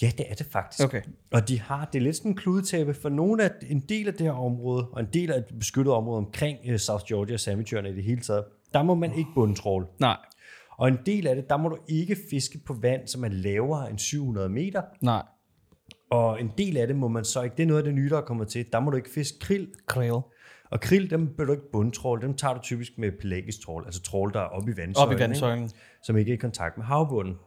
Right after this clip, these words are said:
Speaker 2: Som ikke er i kontakt med havbunden.
Speaker 1: Og det nyeste med de her krill, at man beskytter dem, det er så, at, øh, man vil gøre det for at passe på blandt andet pukkelhvaler og pingviner.
Speaker 2: Men vi havde snakket om pukkelhvalerne, ikke?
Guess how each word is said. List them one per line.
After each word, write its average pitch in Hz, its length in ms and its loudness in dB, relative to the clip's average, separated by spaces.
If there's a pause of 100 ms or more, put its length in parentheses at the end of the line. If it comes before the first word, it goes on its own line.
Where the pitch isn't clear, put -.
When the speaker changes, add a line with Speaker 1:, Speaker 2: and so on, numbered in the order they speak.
(140)
Speaker 2:
Som 120 200 -2
ikke 107 160 -4
er 117 40 -2
i 117 40 -4
kontakt 110 400 -6
med 110 80 -6
havbunden. 117 460 2 (240)
Speaker 1:
Og 127 280 4 (440)
det 143 120 6
nyeste 185 480 6
med 151 160 0 (120)
de 143 80 -6
her 151 260 2 (200)
krill, 131 360 0
at 117 80 -4
man 117 160 -2
beskytter 120 340 0
dem, 107 360 -2 (220)
det 143 260 0
er 131 80 0
så, 120 380 0
at, 117 280 -10
øh, - 60 -20 (380)
man 113 140 4
vil 107 80 2
gøre 104 200 4
det 131 80 -2
for 104 160 -4
at 101 140 -8
passe 113 280 -6
på 117 200 -6
blandt 95 200 -4
andet 120 200 -4 (160)
pukkelhvaler 131 580 -4
og 123 340 -8
pingviner. 160 580 -4 (200)
Speaker 2:
Men 143 140 8
vi 135 60 6
havde 165 180 10
snakket 170 260 4
om 120 100 2
pukkelhvalerne, 127 600 2
ikke? 147 140 0